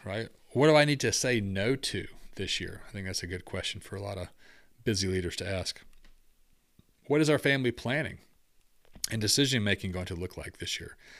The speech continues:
How can I create more memories with my family? So those are some of the questions I ask for that. Uh, financial, how much money do I plan to earn this year? How much money will we save? How much money do we plan to invest? How much money do we plan to give away?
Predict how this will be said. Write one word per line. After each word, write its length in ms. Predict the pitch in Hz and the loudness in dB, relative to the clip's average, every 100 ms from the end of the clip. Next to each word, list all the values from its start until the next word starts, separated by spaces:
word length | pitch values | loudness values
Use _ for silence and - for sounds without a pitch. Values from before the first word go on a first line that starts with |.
| - - | -20 -6
How 120 | 117 | -2
can 140 | 117 113 | 0 0
I 60 | |
create 280 | - 120 104 | 2 0 2
more 140 | 104 | 0
memories 440 | 95 95 101 92 90 | 0 0 0 -2 -4
with 100 | 92 | -6
my 100 | 87 | -6
family? 360 | - 92 82 | -6 -6 -6
So 140 | - 92 | -8 -6
those 220 | 98 92 | -6 -2
are 60 | 90 | -2
some 160 | - | -2
of 40 | 90 | -4
the 60 | |
questions 460 | - 95 90 92 92 | -8 -8 -8 -8 -6
I 100 | 92 | -4
ask 340 | 92 - - - - - - - - - | -4 -6 -12 -20 -20 -20 -20 -20 -20 -10
for 100 | 101 | -4
that. 360 | 92 90 87 - - | 0 0 -2 -8 -4
Uh, 180 | 107 98 | -2 0
financial, 540 | - 110 123 131 92 | 0 4 4 4 0
how 140 | - 127 | -2 0
much 220 | 131 - | 0 0
money 240 | 117 113 | 2 2
do 160 | 107 107 | 4 6
I 160 | 101 | 6
plan 360 | 95 - 110 104 | 4 -2 -2 -2
to 60 | 90 | -2
earn 220 | 101 107 | -2 0
this 220 | 101 - | 0 -2
year? 200 | 92 85 | -2 -4
How 100 | 92 | -4
much 260 | 98 92 - | -2 -2 -2
money 260 | 101 95 | -2 -2
will 160 | 90 85 | -2 -4
we 80 | 80 | -2
save? 540 | - 101 113 147 - - - - - - - - | 0 2 2 0 -4 -16 -20 -20 -20 -20 -20 -6
How 100 | 101 | -2
much 200 | 92 - | -2 -2
money 160 | 95 | -2
do 100 | 90 | -2
we 60 | 90 | -2
plan 240 | - 92 | -2 -4
to 100 | 85 | -4
invest? 400 | 82 85 107 123 | -4 -2 0 0
How 80 | 120 | -2
much 260 | 92 - - - | 0 -2 -4 -8
money 180 | 98 92 | -8 -6
do 100 | 90 | -6
we 80 | |
plan 220 | 87 101 87 | -4 -4 -6
to 80 | |
give 240 | 85 104 92 | -4 -4 -2
away? 380 | 90 90 120 | 0 0 0